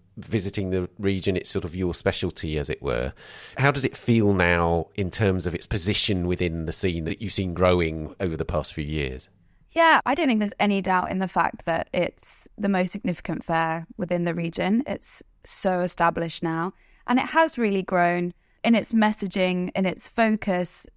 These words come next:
Speaker 2: It no longer tries to reach those big Western galleries and pull them in.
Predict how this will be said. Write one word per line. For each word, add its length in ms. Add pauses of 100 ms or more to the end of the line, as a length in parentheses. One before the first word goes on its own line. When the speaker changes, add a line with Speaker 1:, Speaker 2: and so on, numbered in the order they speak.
(260)
Speaker 2:
It 140
no 100
longer 320
tries 380
to 120
reach 340
those 360
big 420
Western 640 (240)
galleries 580
and 160
pull 220
them 160
in. 300